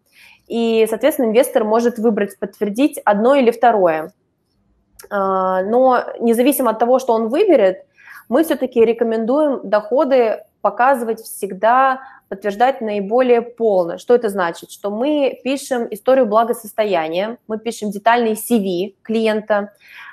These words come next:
а, где мы рассказываем, а, хронологию заработка средств,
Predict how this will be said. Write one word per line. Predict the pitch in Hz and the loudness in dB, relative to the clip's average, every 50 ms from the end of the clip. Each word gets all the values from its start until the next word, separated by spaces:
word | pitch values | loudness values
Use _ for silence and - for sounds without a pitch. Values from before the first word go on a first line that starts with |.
| - - | -8 -2
а, | 202 202 196 196 196 | 0 2 4 4 4
где | 190 202 196 254 | 2 4 2 4
мы | 269 254 247 | 4 4 4
рассказываем, | 233 233 - - 247 247 247 220 220 220 214 214 208 202 202 196 190 | 2 2 2 2 2 2 2 0 -2 -4 -4 -2 -4 -4 -4 -4 -2
а, | 185 180 175 180 175 175 175 180 | -2 -2 -2 -2 -2 -4 -4 -6
хронологию | 185 - 220 214 214 214 214 226 233 226 214 190 202 190 | -8 -6 -6 -4 -2 0 0 2 2 2 2 2 0 0
заработка | 196 202 196 196 190 185 185 - - 196 | 2 2 0 0 0 -2 -4 -8 -10 -12
средств, | - - - 226 254 311 381 359 - - - _ | -12 -8 -4 -2 0 2 0 0 -2 -8 -18 _